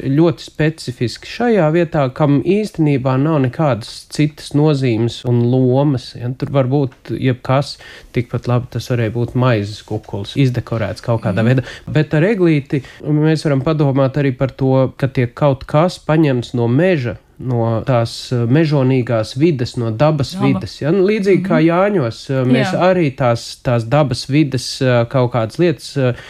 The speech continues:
Speaker 1: ievelkam savā mājā, mēs pārveidojam, un šajā gadījumā tā pārveidošana ir, ir ļoti izteikta, ja? Ka tā eglīte tiek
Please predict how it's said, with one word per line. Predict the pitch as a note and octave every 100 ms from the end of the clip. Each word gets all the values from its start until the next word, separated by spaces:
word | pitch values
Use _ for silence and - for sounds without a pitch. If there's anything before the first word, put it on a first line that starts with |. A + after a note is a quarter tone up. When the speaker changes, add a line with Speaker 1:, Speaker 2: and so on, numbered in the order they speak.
| - -
Speaker 1:
ievelkam | E3+ D3+ B2+ A#2+ C3 A#2
savā | - B2+ A#2
mājā, | A2+ B2+ C3+ C#3 A2
mēs | A2+ A#2+ -
pārveidojam, | C#3 D#3+ G#3 D#3+ C3+ C3 C3+ B2+ A#2
un | B2+
šajā | - A3+ B3 C#3
gadījumā | C#3 C3 B2 G#2 G#2 -
tā | A#2+ A#2
pārveidošana | D3+ F3 E3 B2+ B2 B2 - A#2+ B2 -
ir, | C#3 B2
ir | - C3+
ļoti | C#3+ D3 B2+ C3 A#2+ A2+
izteikta, | - F3 - A2+ G2+ - A#2
ja? | B2
Ka | B2+
tā | - A2+ C3+
eglīte | C#3 A#2 A#2
tiek | A#2